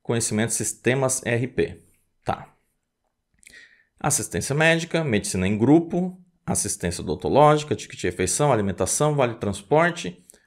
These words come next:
oito às dezoito, deve ter duas horas de almoço aí, né? Legal, vaguinha interessante. Adão Imóveis, pô, esse cara de novo? Vamos passar batido por ele. Vamos olhar só mais um aqui, tá? Não, o vídeo vai ficar muito longo, já tá com quatorze minutos aqui,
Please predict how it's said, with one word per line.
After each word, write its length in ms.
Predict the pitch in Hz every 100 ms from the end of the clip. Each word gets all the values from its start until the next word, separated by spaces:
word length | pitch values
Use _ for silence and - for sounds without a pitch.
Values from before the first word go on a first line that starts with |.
| _ -
oito 260 | 123 123
às 80 | 98
dezoito, 480 | 95 95 123 156 131
deve 180 | 98 101
ter 120 | 98
duas 220 | 98 92
horas 240 | 90 90
de 40 | 98
almoço 380 | 98 98 - 120
aí, 140 | 175
né? 240 | 151 190 - _ _ _ _ _ _ _
Legal, 520 | 117 151 120 - _ -
vaguinha 240 | 98 90 98
interessante. 720 | - 147 - 78 - - _ _
Adão 280 | - 107 101
Imóveis, 480 | 98 104 139 156 156
pô, 160 | - 127
esse 120 | -
cara 200 | 123 113
de 80 | 143
novo? 420 | 139 107 - - _ _ _ _ _ _
Vamos 160 | - 98
passar 360 | 113 - 113 117
batido 380 | 123 - 117
por 180 | 123 143
ele. 180 | - - - - - - _
Vamos 160 | 143 151
olhar 100 | 147
só 140 | 147
mais 240 | 160 156 131
um 100 | 107
aqui, 180 | -
tá? 480 | - 107 165 175 - _ _
Não, 120 | 101
o 40 | 104
vídeo 160 | 113
vai 80 | 113
ficar 160 | - 107
muito 180 | 98 101
longo, 240 | 120 120
já 80 | 107
tá 100 | -
com 120 | -
quatorze 500 | - 92 - 117 110
minutos 440 | 95 98 98 - -
aqui, 360 | - 151 147